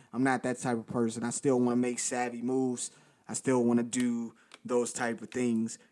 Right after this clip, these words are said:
in order to improve my roster. Yes, in one league, I'm, I think I'm one in,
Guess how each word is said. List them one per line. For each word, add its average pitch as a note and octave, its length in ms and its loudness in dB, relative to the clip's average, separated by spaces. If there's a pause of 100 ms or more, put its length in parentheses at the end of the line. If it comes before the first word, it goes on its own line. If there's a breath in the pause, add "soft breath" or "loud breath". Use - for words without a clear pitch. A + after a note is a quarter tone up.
(140 soft breath)
in A#2+ 100 2
order A#2 240 2
to A2+ 380 -4
improve A#2+ 400 -2
my A#2+ 160 4
roster. - 500 0 (380 soft breath)
Yes, B2+ 340 4 (800)
in C3 180 2
one D3+ 220 8
league, C#3 380 6 (1120)
I'm, A#2+ 500 4 (500)
I - 60 -16
think C3 200 2
I'm A#2+ 300 6
one C#3 160 6
in, B2+ 560 4